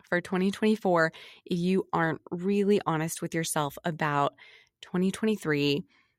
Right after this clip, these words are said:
about your past, about how things have been going for you and how you have been doing as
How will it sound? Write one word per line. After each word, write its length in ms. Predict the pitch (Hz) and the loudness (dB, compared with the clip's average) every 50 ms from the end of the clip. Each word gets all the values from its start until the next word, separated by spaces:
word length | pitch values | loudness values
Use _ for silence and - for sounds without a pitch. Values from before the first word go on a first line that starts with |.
| _ _ - | _ _ -4
about 300 | 160 156 170 170 175 - | -2 0 2 2 2 2
your 120 | 226 233 | 0 0
past, 500 | 220 - 185 165 147 147 156 165 - - - - | 0 0 0 2 2 2 0 -2 -4 -4 -4 -2
about 340 | 180 170 160 156 156 - - - - _ _ | 0 2 2 2 2 0 -4 -10 -20 _ _
how 300 | - - - 190 196 202 | -6 -2 0 0 2 2
things 320 | - 208 202 202 202 202 | 2 4 4 4 4 4
have 200 | - 202 190 175 | 2 0 2 2
been 220 | 170 196 202 202 190 | 4 4 4 6 6
going 380 | 190 180 170 170 165 170 180 | 6 4 4 6 4 4 2
for 180 | 170 - 160 156 | 2 2 2 2
you 460 | 156 151 151 147 139 143 156 185 202 - - - - - _ | 2 2 2 2 4 4 2 2 0 -2 -8 -18 -20 -8 _
and 160 | - 180 180 175 | -2 0 0 2
how 240 | 175 185 170 180 | 2 2 2 2
you 380 | 185 175 175 185 208 220 233 269 | 2 0 2 4 4 6 6 6
have 220 | 247 220 214 175 | 4 2 2 2
been 240 | 165 180 175 165 165 | 2 0 2 2 2
doing 540 | 151 165 156 151 147 143 147 151 170 202 208 - - - - - - _ _ | 2 2 2 4 4 4 4 4 4 2 0 -2 -8 -20 -20 -20 -20 _ _
as 600 | - 160 151 147 147 143 143 147 156 156 - - | -4 -2 0 2 2 4 2 2 2 0 -4 -8